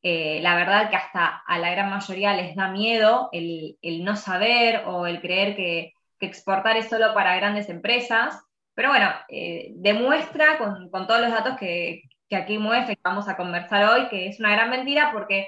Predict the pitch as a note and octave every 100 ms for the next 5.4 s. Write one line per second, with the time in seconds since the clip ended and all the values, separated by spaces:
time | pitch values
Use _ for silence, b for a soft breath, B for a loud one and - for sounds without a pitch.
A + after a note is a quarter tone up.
0 | - - G3+ G#3+ A#3 C#4+ - B3 A#3+ A#3+
1 | - G#3+ B3 B3+ - A#3 G#3+ G3 G3 A3+
2 | - F#3 F#3+ F#3+ F3 F3 F3+ F3 - -
3 | - D#3+ D#3+ D#3 D#3+ F#3 F#3 F#3 C4+ C4+
4 | A#3 G3+ G3 G3 G#3 G3+ F3 E3+ - E3+
5 | G3 A3 A3 -